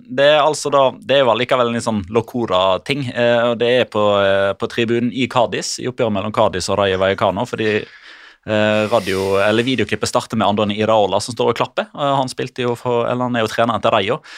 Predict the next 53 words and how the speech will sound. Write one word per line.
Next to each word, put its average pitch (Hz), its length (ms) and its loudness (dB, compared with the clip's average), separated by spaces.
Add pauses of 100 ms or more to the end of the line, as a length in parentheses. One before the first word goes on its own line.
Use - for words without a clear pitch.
(300)
Så - 160 -4
da 147 80 4
regner 143 220 0
jeg - 20 -4
med 135 140 4
at - 80 -4
det 131 100 4
er 127 80 4
derfra, 131 380 0
og - 80 4
at 147 80 -4
det - 80 4
er - 80 -8
denne 123 160 2
helga. 110 260 0
Det 160 80 4
er 151 60 4
altså 143 180 0
en 139 160 -2
ball 127 240 2
som 160 160 -2
har 139 80 2
havnet 151 220 0
opp - 80 -16
på 107 80 -2
tribunen, 123 480 0
og 185 80 -4
der 175 100 2
sitter - 320 -4
det 110 80 0
en 120 160 -2
godt - 400 -2
voksen 110 800 -2
mann, 160 300 0 (340)
eh, 143 320 4
og 143 160 0
han 165 300 2
har 151 340 4
på 160 240 0
seg, 110 400 0
eh, 110 560 2 (480)
jeg 98 80 0
vet 120 160 -2
ikke 131 160 0
hva 98 140 0
man 85 100 -6
kaller 104 320 -2
det 95 80 -2
for, 87 160 -2
men 127 80 -2
det 147 80 4
er, 131 160 -4
altså, 143 180 -2